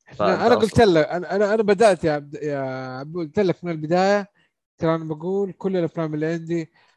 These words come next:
Speaker 1: الشيء اللي مو زين عشان تتجنبه، الشيء اللي مقبول إذا أنت فاضي، الشيء الحلو عاد هي، هو اللي، اللي أنت تدور عليه. ف-، يعني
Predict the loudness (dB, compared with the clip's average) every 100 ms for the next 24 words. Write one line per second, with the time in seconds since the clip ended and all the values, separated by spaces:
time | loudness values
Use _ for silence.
0 | _ -2 0 6 8 8 2 0 0 2
1 | 0 -6 _ _ _ _ -8 -8 -6 -6
2 | -2 -2 -2 -6 -8 -8 _ -10 -6 4
3 | 6 6 2 -2 -4 -6 -2 0 2 0
4 | -6 -2 -2 -2 -2 0 0 -2 -8 0
5 | 2 2 0 -6 -4 -6 -6 -2 -2 0
6 | -2 -4 -2 -2 -2 -4 -8 -10 -10 -12
7 | -14 _ _ -14 -8 -8 -6 -6 -6 -8
8 | -10 -12 -16 _ _ _ _ -18 -16 -16
9 | -18 -10 -8 -6 -8